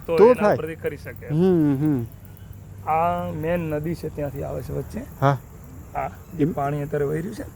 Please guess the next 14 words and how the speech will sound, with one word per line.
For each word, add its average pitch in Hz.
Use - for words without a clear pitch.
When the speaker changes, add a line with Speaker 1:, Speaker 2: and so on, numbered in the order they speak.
Speaker 2:
અચ્છા, 139
મેન 147
નદીનું 165
નામ 170
શું? 220
Speaker 1:
હરણાવ 156
નદી 131
છે. 151
Speaker 2:
હરણાવ 160
નદી, 123
હા. 131
Speaker 1:
અને 131
આ 151
એક 160